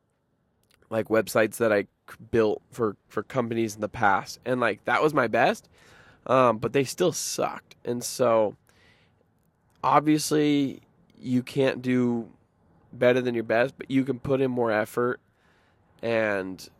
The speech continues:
that best will get better and better. Um, so I guess, I guess the moral of the story is keep pushing better, or keep pushing the, the bar of my best up and up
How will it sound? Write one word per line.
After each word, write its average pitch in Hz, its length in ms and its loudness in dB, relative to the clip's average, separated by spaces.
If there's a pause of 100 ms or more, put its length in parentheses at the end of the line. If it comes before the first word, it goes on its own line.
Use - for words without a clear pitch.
(520)
that 117 320 -6
best - 560 -4 (240)
will 113 160 -6
get 113 220 -4
better 104 280 0
and 104 180 -8
better. 87 420 -4 (680)
Um, 107 180 0
so - 120 2
I 160 40 6
guess, 233 220 4 (100)
I 185 100 4
guess 220 180 6
the 208 100 2
moral 180 240 8
of 165 80 8
the 147 40 4
story 156 280 4
is 139 100 0
keep - 360 -12
pushing 135 460 0
better, 113 600 2 (760)
or 127 160 0
keep - 320 -6
pushing 156 420 -2
the, 123 80 -2 (280)
the 127 80 0
bar 120 380 4
of 110 260 0 (140)
my 110 320 -2
best 110 500 -2 (280)
up 120 300 -2
and 113 140 -4
up 110 280 -2